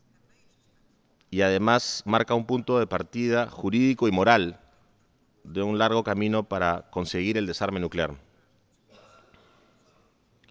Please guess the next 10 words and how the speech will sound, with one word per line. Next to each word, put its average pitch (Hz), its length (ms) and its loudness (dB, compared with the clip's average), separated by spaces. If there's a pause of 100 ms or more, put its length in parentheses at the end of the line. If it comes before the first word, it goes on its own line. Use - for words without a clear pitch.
(1000)
Por 101 140 -2
ello, 139 160 2
instamos 139 520 2
a 131 60 2
los 104 160 -2
estados 120 340 0
poseedores 117 600 0
de 110 40 2
armas 113 220 -2
nucleares 107 720 -2